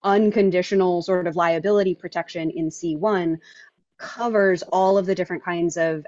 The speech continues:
activities that an online service, a content host in particular, but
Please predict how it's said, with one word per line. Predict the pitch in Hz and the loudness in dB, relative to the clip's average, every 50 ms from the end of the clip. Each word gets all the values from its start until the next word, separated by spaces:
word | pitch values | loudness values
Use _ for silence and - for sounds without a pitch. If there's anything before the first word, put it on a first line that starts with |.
| - | -6
activities | 165 160 - - - 180 170 180 170 165 165 160 156 - | -8 -8 -6 -6 -6 -4 -4 -2 -2 -2 -4 -4 -6 -6
that | 180 170 160 | -6 -4 -2
an | 165 156 160 160 156 - - - _ _ _ _ _ _ _ - | -2 -2 -2 -2 -4 -6 -14 -20 _ _ _ _ _ _ _ -2
online | 180 185 180 180 175 170 170 170 | 0 2 2 2 2 0 0 -4
service, | 165 - 180 170 165 165 160 160 - - | -4 -4 -4 -2 -2 -2 -2 -2 -4 -8
a | 143 | -14
content | - - 185 180 180 - 175 180 170 | -8 -6 -4 -4 -4 -4 -6 -6 -6
host | 165 160 - | -8 -8 -8
in | 151 151 | -8 -10
particular, | - 254 - 370 359 - 277 247 226 208 196 | -8 -2 -2 -2 0 0 2 4 6 6 4
but | 190 - 180 165 - - | 4 2 2 0 0 -4